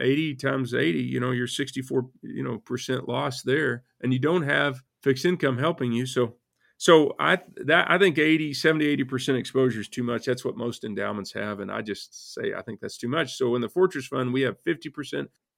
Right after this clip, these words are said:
We, we, our range is forty to sixty. We tend to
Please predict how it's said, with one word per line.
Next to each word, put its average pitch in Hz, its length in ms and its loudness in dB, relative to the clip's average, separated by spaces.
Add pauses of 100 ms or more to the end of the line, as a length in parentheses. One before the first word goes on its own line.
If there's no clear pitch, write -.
(100)
We, 143 160 0
we, 160 320 6 (100)
our 135 160 2
range 160 280 2
is 127 120 -4
forty 147 320 -2
to 127 80 -2
sixty. 131 440 -4
We 120 160 -4
tend 147 340 -2
to 120 120 0